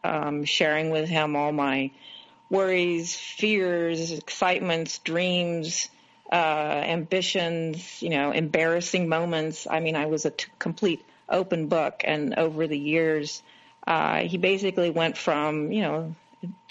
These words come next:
being, you know, mildly, you know, uh, entertained to, uh,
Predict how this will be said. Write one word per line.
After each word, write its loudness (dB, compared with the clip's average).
being, 0
you -2
know, -2
mildly, 0
you -4
know, -4
uh, 0
entertained 2
to, 2
uh, 2